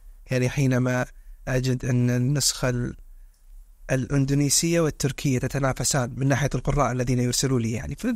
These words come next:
فأصبحنا متاحين الآن يعني في الدايركت مسج في التويتر، فيسبوك والماسنجر وما إلى ذلك.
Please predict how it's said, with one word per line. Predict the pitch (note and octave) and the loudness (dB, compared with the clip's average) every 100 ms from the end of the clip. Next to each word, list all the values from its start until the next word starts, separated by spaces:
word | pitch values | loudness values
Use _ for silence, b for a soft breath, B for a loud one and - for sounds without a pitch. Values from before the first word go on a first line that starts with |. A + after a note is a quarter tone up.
| G#3 - | -4 -6
فأصبحنا | D3+ - D#3+ C#3+ | -4 -2 0 0
متاحين | C3+ B2+ E3+ C#3+ | 2 0 2 2
الآن | A#2 B2 A#2 | 2 0 0
يعني | A2+ | 0
في | A#2+ | -2
الدايركت | B2+ A#2+ A#2 - A#2 | 0 0 0 0 0
مسج | A2+ B2 | 0 0
في | - A#2+ | -2 -4
التويتر، | B2 - A#2 - - | -2 -2 -2 -2 -2
فيسبوك | - A#2 - - - | -2 -2 0 -2 0
والماسنجر | G#2+ - B2+ - - | 0 2 0 0 -2
وما | D3 | 0
إلى | C3 | 0
ذلك. | C#3 C3 D3 | 0 -2 -4